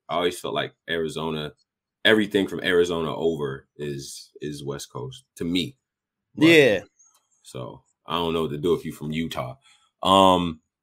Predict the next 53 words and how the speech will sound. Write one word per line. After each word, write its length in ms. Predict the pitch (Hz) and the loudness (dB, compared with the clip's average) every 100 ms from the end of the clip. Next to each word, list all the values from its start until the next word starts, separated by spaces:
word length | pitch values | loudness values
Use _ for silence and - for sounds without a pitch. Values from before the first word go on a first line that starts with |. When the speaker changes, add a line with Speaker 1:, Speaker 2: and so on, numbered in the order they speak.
| _ _ _ - - | _ _ _ -16 0
Speaker 1:
but, 380 | 92 117 107 101 | 6 6 4 2
but 140 | 113 | 6
no. 220 | 127 113 | 8 8
So, 360 | 98 110 107 98 | 6 6 6 6
so 360 | - 110 110 104 | 2 4 4 4
shout 200 | 139 135 | 4 4
out 60 | |
to 80 | 123 | 6
all 120 | 120 | 4
the 60 | 110 | 2
fans, 280 | - 110 113 | -2 -4 -2
all 200 | 95 110 | 0 0
the 60 | |
people 280 | 107 107 104 | 0 -4 -2
that's 160 | 98 95 | -4 -4
in 140 | 101 | -4
here. 320 | 101 98 95 - | 0 0 -2 -8
Like 160 | 82 | -12
we 60 | 82 | -10
said, 320 | - 101 95 | -6 -4 -2
Remy 260 | 90 95 87 | -4 -4 -6
is 80 | 78 | -6
definitely 300 | 90 - 82 | -8 -8 -12
coming 300 | 82 76 65 | -10 -12 -6
back. 380 | 98 101 92 - _ _ _ | -2 0 0 -8 _ _ _
You 120 | - 90 | -10 -6
know 60 | |
what 60 | 90 | -6
I'm 60 | 90 | -8
saying? 460 | - 98 98 98 - | -6 -4 -4 -6 -8
And, 220 | 78 80 | -10 -8
uh, 360 | 76 76 71 71 _ | -8 -10 -10 -14 _
and 120 | 78 | -14
we 100 | 82 | -12
gonna 180 | 82 78 | -12 -12
talk. 300 | - 98 90 | -8 -6 -6
We 80 | 78 | -8
gonna 120 | 76 | -10
have 120 | 76 73 | -10 -10
our 80 | |
conversations 680 | 73 73 71 69 73 71 - | -12 -12 -12 -12 -12 -12 -14
and 80 | 71 | -16
stuff, 300 | - 76 73 - | -14 -12 -12 -12
man. 280 | 71 69 69 | -14 -14 -10
I 140 | 71 62 | -10 -10
have 120 | 76 | -12
a 60 | 73 | -8
whole 180 | 78 76 | -8 -6
lot 180 | 71 69 | -6 -8
of 60 | |
stuff 200 | - 69 | -14 -20
to 60 | _ - | _ -6
ask. 360 | 80 73 - | -4 -4 -10